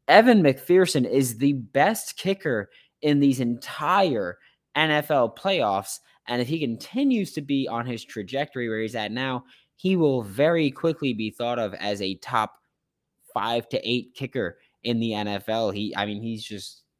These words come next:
as clutch as can be, as confident as can be by telling Tommy Townsend after the Bengals beat the Chiefs in week eighteen, "You know what?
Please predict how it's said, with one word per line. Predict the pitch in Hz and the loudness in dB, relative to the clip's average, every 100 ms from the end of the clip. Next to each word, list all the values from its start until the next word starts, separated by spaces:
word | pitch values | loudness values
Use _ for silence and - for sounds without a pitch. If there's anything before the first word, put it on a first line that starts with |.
| _ _ | _ _
as | 104 95 - | -6 -4 -6
clutch | - - 156 - | -10 -6 -4 -4
as | 110 | -8
can | - 92 | -8 -6
be, | 92 165 269 277 _ _ _ | -2 -2 -2 -6 _ _ _
as | 120 107 - - | -2 -2 -4 -12
confident | - - 180 - 120 98 | -10 -4 -4 -2 -4 -4
as | 90 95 - | -4 -6 -6
can | 110 95 | -8 -6
be | 90 92 | -4 -4
by | 92 90 87 | -4 -6 -6
telling | - 131 113 98 | -6 -4 -4 -6
Tommy | 123 117 98 | -4 -4 -4
Townsend | - 117 143 - 104 | -6 -4 -4 -4 -6
after | 85 104 - 101 98 - _ _ - | -2 -4 -4 -6 -6 -10 _ _ -6
the | 101 | -2
Bengals | 107 120 107 110 | 2 2 2 -2
beat | 127 123 | -2 -4
the | - | -4
Chiefs | - 131 127 | -2 0 0
in | 107 | -2
week | 104 110 | -2 -2
eighteen, | 101 95 - 175 165 117 - _ _ _ | -2 -4 -4 -2 0 -2 -8 _ _ _
"You | 110 | 2
know | 120 123 | 4 6
what? | 123 123 - | 6 4 2